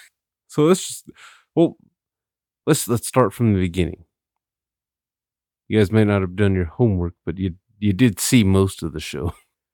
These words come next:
Well, for the last, what, three years now? Two years. We've been wondering what, what kind of problems Loki caused by taking that Tesseract in, during Avengers Endgame. Turns out no problems. He, he didn't cause any problems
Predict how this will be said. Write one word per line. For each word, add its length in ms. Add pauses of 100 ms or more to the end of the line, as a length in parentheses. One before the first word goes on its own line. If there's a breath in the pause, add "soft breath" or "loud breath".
(160)
Well, 280
for 200
the 60
last, 460 (380)
what, 220
three 220
years 500
now? 380
Two 160
years. 460 (1200)
We've 160
been 200
wondering 560
what, 400 (1040)
what 240
kind 200
of 140
problems 640
Loki 320
caused 460
by 140
taking 380
that 180
Tesseract 720 (240)
in, 240
during 480 (100)
Avengers 400
Endgame. 500 (640)
Turns 280
out 200
no 280
problems. 480
He, 180
he 160
didn't 180
cause 280
any 180
problems 600